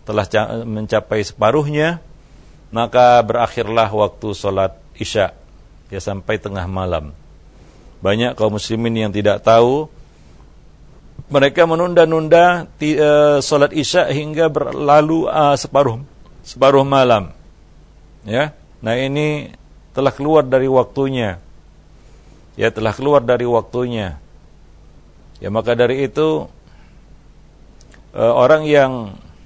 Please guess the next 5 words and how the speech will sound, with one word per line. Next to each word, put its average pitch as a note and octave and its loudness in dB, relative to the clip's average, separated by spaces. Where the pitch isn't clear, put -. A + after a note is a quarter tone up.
tidur C#3+ 2
sebelum C#3+ -2
Isya D3 0
itu C3+ -8
dilarang A#2+ 0